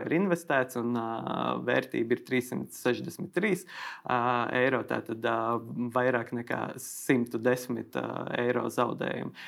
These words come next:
Kas ir, nu, tu-, ar to, ar to ir jārēķinās, investējot kriptovalūtās, jo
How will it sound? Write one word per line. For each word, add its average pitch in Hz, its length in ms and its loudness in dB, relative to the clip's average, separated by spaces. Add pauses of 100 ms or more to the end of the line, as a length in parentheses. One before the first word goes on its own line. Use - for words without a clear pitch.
(320)
Kas - 480 0
ir, 151 360 8
nu, 143 200 0
tu-, 139 240 4
ar 131 160 4
to, 151 160 2
ar 127 240 2
to 139 160 -2
ir 139 140 2
jārēķinās, 165 580 0
investējot 139 480 2
kriptovalūtās, 131 720 2
jo 123 160 2